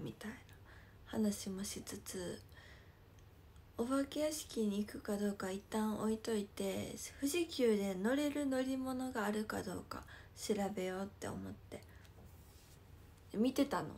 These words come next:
その電車の中で。富士急に行く場合、どれ乗れるかみたいな。で、新しくできたゾッコンっていうアトラクションは、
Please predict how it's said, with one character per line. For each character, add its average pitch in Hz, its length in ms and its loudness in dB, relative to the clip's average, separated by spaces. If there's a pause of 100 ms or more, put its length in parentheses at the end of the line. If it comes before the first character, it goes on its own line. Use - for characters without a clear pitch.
そ - 160 -10
の 180 60 -2
電 190 220 2
車 208 160 2
の 196 100 2
中 175 300 -4
で。 247 100 -10 (840)
富 240 100 -4
士 277 140 0
急 202 440 0 (100)
に 190 120 0
行 196 100 -4
く 208 160 -2
場 208 100 4
合、 196 180 2 (1080)
ど 185 160 4
れ 185 160 0
乗 190 160 -2
れ 185 140 -4
る 190 100 -2
か - 120 -8 (440)
み - 40 -8
た 226 60 -2
い 220 40 2
な。 247 60 0
で、 - 80 4 (120)
新 - 20 6
し 320 120 2
く 226 120 4
で 214 120 6
き - 100 -4
た 196 120 0
ゾ 202 140 4
ッ 226 60 2 (100)
コ 247 180 4
ン 247 60 0
っ - 20 -2
て 240 120 -2
い 196 60 4
う 175 40 2
ア 180 40 0
ト 190 140 0
ラ 196 140 0
ク - 100 -6
シ - 140 -6
ョ 208 60 4
ン 208 120 4
は、 220 300 2